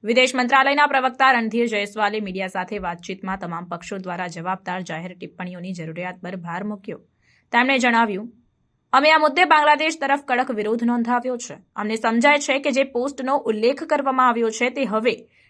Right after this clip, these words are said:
ડિલીટ કરવામાં આવી છે. અમે તમામ સંબંધિત પક્ષોને તેમની જાહેર ટિપ્પણીઓમાં જવાબદાર રહેવાની યાદ અપાવીએ છીએ."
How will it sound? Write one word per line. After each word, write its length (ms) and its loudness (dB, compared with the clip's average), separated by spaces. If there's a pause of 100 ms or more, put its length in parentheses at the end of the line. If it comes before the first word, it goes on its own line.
(120)
ડિલીટ 340 2
કરવામાં 380 0
આવી 160 -10
છે. 220 -8 (520)
અમે 200 4
તમામ 340 4
સંબંધિત 500 -2
પક્ષોને 380 -2
તેમની 260 0
જાહેર 340 2
ટિપ્પણીઓમાં 640 -4
જવાબદાર 600 -2
રહેવાની 540 -2
યાદ 220 -2
અપાવીએ 360 0
છીએ." 360 -10